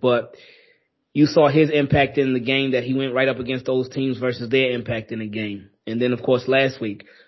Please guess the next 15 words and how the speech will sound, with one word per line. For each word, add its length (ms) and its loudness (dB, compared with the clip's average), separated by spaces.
Brock 240 0
Purdy 220 2
was 140 2
up 180 0
for 80 -2
M 160 -2
V 100 -4
P 160 -6
conversation. 640 -4
Christian 320 -2
McCaffrey 500 0
it 80 2
was 240 2
as 160 -4
well. 420 4